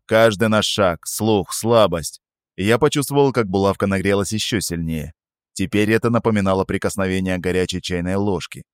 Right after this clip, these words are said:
Я сделал шаг вперед, закрывая собой девушек, прикрывая линию атаки. "Мы пришли не обсуждать семейные драмы и не слушать сплетни, барон", сказал я твердо, глядя ему прямо в глаза.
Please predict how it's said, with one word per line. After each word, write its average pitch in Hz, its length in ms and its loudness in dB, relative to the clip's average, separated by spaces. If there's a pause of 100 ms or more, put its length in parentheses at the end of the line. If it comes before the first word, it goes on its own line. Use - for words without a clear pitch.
(220)
Я 123 220 4
сделал 143 420 4
шаг 117 260 2
вперед, 117 360 0
закрывая 104 400 2
собой 92 320 -2
девушек, 82 520 -2
прикрывая 120 580 2
линию 85 360 0
атаки. 90 540 -2 (420)
"Мы 101 160 -4
пришли 92 320 -6
не 90 120 -2
обсуждать 90 420 -6
семейные 82 440 -4
драмы 95 360 -2
и - 20 -4
не 85 80 -4
слушать 98 360 -6
сплетни, 73 520 -10
барон", 71 400 -10 (400)
сказал 113 400 4
я 104 100 4
твердо, 107 420 0
глядя 101 280 2
ему 95 180 0
прямо 90 320 0
в 87 60 -8
глаза. 90 440 0